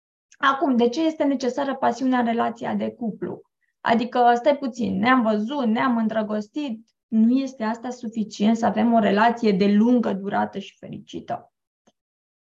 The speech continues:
Dragii mei, pasiunea în relația de cuplu, uh, este extrem de importantă, deoarece alimentează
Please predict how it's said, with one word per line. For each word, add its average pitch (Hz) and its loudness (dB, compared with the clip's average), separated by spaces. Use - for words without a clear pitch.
Dragii 254 -6
mei, 214 2
pasiunea 240 -2
în 294 -4
relația 226 0
de 214 2
cuplu, 214 -2
uh, 233 0
este 285 -2
extrem 269 0
de 262 0
importantă, 220 0
deoarece 240 2
alimentează 240 0